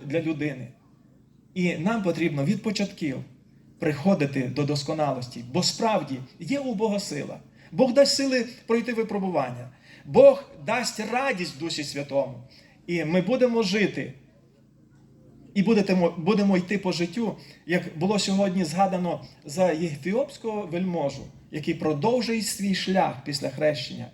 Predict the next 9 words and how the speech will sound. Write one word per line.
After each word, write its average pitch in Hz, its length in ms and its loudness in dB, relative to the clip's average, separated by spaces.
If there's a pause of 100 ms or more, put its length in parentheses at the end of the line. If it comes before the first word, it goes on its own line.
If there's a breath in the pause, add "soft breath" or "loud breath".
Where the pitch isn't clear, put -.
(280 soft breath)
радіючи. 151 800 -2 (380 loud breath)
Нехай 220 520 2
кожному 233 600 -4
із 196 220 -4
нас 143 460 -6 (360)
буде 160 240 0
відкрите 208 420 -4
Боже 185 260 -6
Слово. 120 380 -6